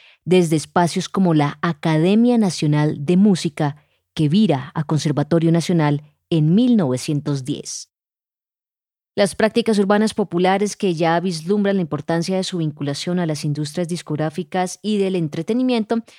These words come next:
y los espacios sociales donde se incluyeron agrupaciones de cuerdas pulsadas que siguieron el modelo desarrollado por Morales, por supuesto, pero también bandas de vientos, bandas de jazz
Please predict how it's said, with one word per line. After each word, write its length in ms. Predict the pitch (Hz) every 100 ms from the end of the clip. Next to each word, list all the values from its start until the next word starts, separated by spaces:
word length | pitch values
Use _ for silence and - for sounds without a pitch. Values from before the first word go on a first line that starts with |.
| - _
y 120 | 320
los 120 | 294
espacios 440 | 233 - 262 277 220
sociales 480 | 185 254 269 262 202
donde 720 | 190 175 175 170 165 160 156
se 160 | -
incluyeron 600 | 185 165 165 220 240 160 - _ _
agrupaciones 580 | 147 147 151 147 170 180
de 80 | 160
cuerdas 420 | 151 170 165 -
pulsadas 680 | - 143 - 175 175 160 -
que 180 | - 190
siguieron 560 | 190 165 180 170 180 -
el 120 | 180
modelo 380 | 170 170 185 196
desarrollado 720 | 180 165 165 151 147 156 151
por 160 | 165 151
Morales, 640 | 151 139 139 139 - - -
por 160 | 233
supuesto, 720 | 208 - 262 208 - 294 349 _
pero 260 | 330 349 -
también 540 | - 269 233 208 214 _ _ _
bandas 380 | 170 170 165 151
de 160 | 147
vientos, 560 | 147 202 196 185 185 165
bandas 320 | 214 208 170
de 140 | 156 147
jazz 340 | 160 165